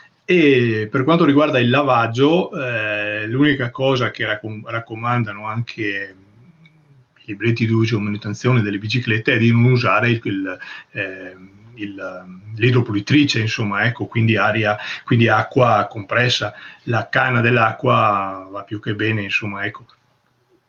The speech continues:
Un po' di attenzione dove sappiamo che ci sono le parti elettriche, il, il display,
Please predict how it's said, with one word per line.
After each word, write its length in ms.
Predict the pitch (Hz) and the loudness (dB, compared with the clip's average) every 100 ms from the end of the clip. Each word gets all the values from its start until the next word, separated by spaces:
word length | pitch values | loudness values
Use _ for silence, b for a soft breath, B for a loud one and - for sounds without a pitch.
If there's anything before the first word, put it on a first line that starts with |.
| _ | _
Un 100 | - | -2
po' 140 | 139 | 2
di 80 | 123 | 4
attenzione 840 | 117 139 135 135 127 131 131 139 - | 4 4 4 4 4 4 2 0 -6
dove 300 | 117 117 120 | -4 0 2
sappiamo 380 | 123 120 113 113 | 2 0 0 -2
che 100 | 113 | -4
ci 100 | 113 | -6
sono 180 | 110 107 | -6 -6
le 80 | |
parti 260 | 104 107 - | -4 -4 -4
elettriche, 580 | 101 110 113 113 101 98 | -4 -4 -6 -8 -6 -6
il, 320 | 107 101 98 98 | -10 -10 -8 -8
il 160 | 98 | -8
display, 760 | 107 104 - 113 110 104 95 | -6 -6 -2 0 2 0 -2